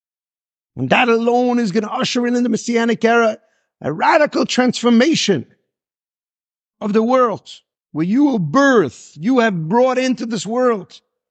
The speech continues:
a new consciousness. Although you're not aware of it, although you can't see it, but the fabric of humanity has changed. The fabric of life, because you have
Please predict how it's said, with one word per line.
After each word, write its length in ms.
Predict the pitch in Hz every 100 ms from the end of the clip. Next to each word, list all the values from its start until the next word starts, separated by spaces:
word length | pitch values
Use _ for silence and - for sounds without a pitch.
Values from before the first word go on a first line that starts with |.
| _ _
a 80 | 135
new 680 | 165 240 302 349 339 262 - _ _ _ _ _ _ _ _ _ _
consciousness. 880 | - 277 - 151 - 85 - - - _ _ _ _
Although 260 | - 123 208
you're 160 | 233 233
not 160 | 240
aware 360 | 233 226 254 247
of 80 | 220
it, 100 | 208
although 260 | 208 226
you 160 | 233 220
can't 240 | 220 226
see 380 | - - - 247
it, 240 | 208 - _ _ _ _ _ _ _ _ _ _ _ _ _
but 80 | -
the 100 | 147
fabric 720 | 127 - 240 262 240 254 247 - - _ _ _ _ _ _ _ _ _ _ _
of 100 | 139
humanity 520 | 165 202 226 240 220
has 160 | 214 -
changed. 580 | - 202 185 156 - - _ _
The 80 | -
fabric 460 | - - 254 240 214
of 140 | 226
life, 380 | 220 240 214 -
because 320 | 170 - 185
you 100 | 180
have 180 | 190 -